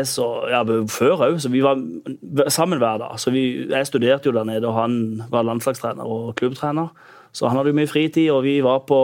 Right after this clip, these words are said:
jeg var ofte med han til Budapest, så på håndballkamp, på hotell,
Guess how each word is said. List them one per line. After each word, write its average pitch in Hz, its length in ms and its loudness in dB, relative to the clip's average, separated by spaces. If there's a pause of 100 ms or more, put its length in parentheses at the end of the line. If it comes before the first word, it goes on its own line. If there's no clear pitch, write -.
(220)
jeg 143 140 2
var 147 100 4
ofte 151 160 -2
med 139 140 4
han 139 100 0
til 131 80 -4
Budapest, 127 640 2
så 123 160 2
på 127 220 2
håndballkamp, 131 580 0 (320)
på 127 140 4
hotell, 123 320 0